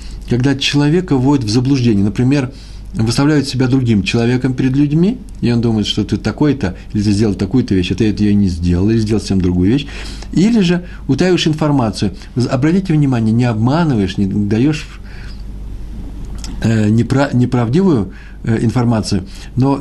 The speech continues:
ведёшь себя таким образом, что, что человек приходит в, заблуждается по поводу каких-то вещей, э, то, что ты сделал, или, э, э, просто чистую информацию. Когда человеку даётся понятие одно, а на самом деле это неправда.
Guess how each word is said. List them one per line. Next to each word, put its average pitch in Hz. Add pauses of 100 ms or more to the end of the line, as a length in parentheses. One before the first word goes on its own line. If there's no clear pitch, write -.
ведёшь 139
себя 139
таким 143
образом, 190
что, 135
что -
человек 180
приходит 185
в, 143 (420)
заблуждается 147 (240)
по 131
поводу 135 (220)
каких-то 123
вещей, 143 (260)
э, 110
то, 151
что -
ты 113
сделал, 113
или, 98 (140)
э, 92 (440)
э, 104
просто 208
чистую 175
информацию. 107 (280)
Когда 160
человеку 185
даётся 151
понятие 147
одно, 180
а -
на 139
самом 190
деле 175
это 175
неправда. 151